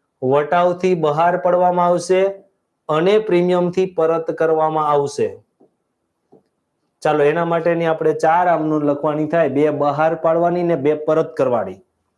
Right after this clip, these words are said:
ઓકે? ચાલો, શિવમ લિમિટેડની આમ નોંધ.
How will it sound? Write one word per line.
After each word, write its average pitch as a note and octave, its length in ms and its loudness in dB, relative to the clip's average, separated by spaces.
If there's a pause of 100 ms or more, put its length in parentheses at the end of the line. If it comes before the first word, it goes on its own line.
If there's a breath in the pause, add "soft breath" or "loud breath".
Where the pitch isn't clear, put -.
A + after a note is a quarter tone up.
(240)
ઓકે? G3+ 280 2 (720 soft breath)
ચાલો, D#3 240 2
શિવમ F3 420 0
લિમિટેડની D#3 680 0
આમ D3 260 -2
નોંધ. G3 280 0